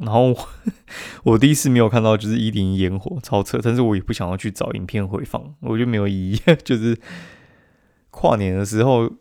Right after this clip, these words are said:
不就是应该看那个华灯-，华灯初上，然后第二季瞬间看完吗？不是就是应该这样子吗？然后，为了避免遗憾发生呢，就是，你知道大家跨年的时候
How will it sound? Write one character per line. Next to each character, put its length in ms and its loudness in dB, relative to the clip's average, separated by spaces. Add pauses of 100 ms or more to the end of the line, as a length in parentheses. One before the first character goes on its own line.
(340)
不 140 0
就 140 4
是 120 -2
应 80 -2
该 160 4
看 240 -2
那 60 -2
个 100 0
华 160 2
灯-， 300 0
华 140 2
灯 160 0
初 180 -4
上， 160 -2
然 80 -6
后 60 -2
第 180 -2
二 60 2
季 160 -4
瞬 180 -4
间 160 -4
看 240 -8
完 140 -12
吗？ 240 -14
不 120 -8
是 60 -2
就 160 0
是 100 -2
应 80 -4
该 140 -4
这 140 -6
样 80 -10
子 160 -16
吗？ 180 -18 (800)
然 120 2
后， 300 4 (1400)
为 220 10
了 100 8
避 160 0
免 180 0
遗 200 -2
憾 180 -2
发 180 0
生 220 -6
呢， 220 -4
就 120 -12
是， 240 -6 (720)
你 100 -4
知 80 2
道 80 4
大 120 -4
家 380 -4
跨 220 -4
年 100 -6
的 60 -6
时 80 -6
候 100 -2